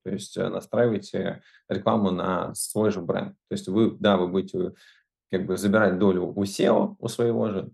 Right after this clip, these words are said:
но <laughs> вы будете ее оставлять за собой вместо того, чтобы ее забрали ваши конкуренты. А, вот, это раз. А, если, соответственно, у вас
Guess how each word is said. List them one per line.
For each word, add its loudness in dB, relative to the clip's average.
но 4
<laughs> 2
вы 6
будете 6
ее 10
оставлять 0
за 2
собой 0
вместо 0
того, 2
чтобы -2
ее 4
забрали 2
ваши 0
конкуренты. -2
А, 2
вот, 2
это 6
раз. -2
А, 4
если, 4
соответственно, 0
у 2
вас 2